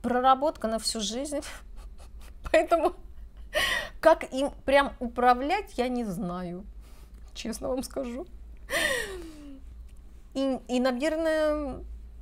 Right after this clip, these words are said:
ну, есть же какие-то проработки на всю жизнь. Вот работаешь, работаешь над ними, работаешь, работаешь, работаешь, работаешь. Он все равно захватывает. Но это первобытная эмоция. Гнев, страх, отвращение.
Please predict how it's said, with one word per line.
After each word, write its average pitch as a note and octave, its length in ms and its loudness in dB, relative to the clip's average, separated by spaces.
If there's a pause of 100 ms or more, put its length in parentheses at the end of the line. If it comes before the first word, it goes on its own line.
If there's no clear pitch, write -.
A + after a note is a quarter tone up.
ну, A3 400 0
есть D#4+ 400 6
же D#4+ 40 2
какие-то B3 300 2
проработки C4 560 4
на A#3 100 2
всю B3+ 200 -4
жизнь. G#3+ 220 -2
Вот G3 160 -2
работаешь, C#4 640 4
работаешь C4 500 2
над B3 160 2
ними, G#3+ 180 2
работаешь, B3+ 500 4
работаешь, A#3+ 480 0
работаешь, G#3 640 2
работаешь. A#3+ 760 4
Он G#3+ 100 0
все C4+ 160 2
равно F#4 300 10
захватывает. A3+ 960 4
Но C#4+ 80 0
это E4 120 -2
первобытная D#4+ 640 2
эмоция. G3+ 480 0
Гнев, C4 640 0
страх, C4 840 4 (920)
отвращение. G3 1200 4